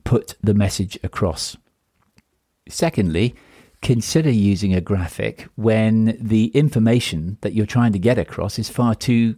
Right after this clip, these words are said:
complex to be put across in words alone. Now, I'm not suggesting that you can't write something that describes a process that's complicated, but why bother to do that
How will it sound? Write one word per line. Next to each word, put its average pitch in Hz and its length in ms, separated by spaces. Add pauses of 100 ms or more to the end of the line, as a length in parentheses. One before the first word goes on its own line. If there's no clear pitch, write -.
(120)
complex - 560
to - 100
be 107 220
put - 260
across 110 340
in 113 180
words 110 340
alone. 113 420 (520)
Now, 117 120
I'm 120 80
not 165 160
suggesting 110 680
that - 380
you 104 420
can't 110 540 (140)
write 104 340
something 92 540 (720)
that 104 460
describes 104 760 (160)
a 95 180
process - 580
that's - 300
complicated, 98 760
but 123 140
why 170 180
bother 135 280
to 104 120
do 139 320
that - 560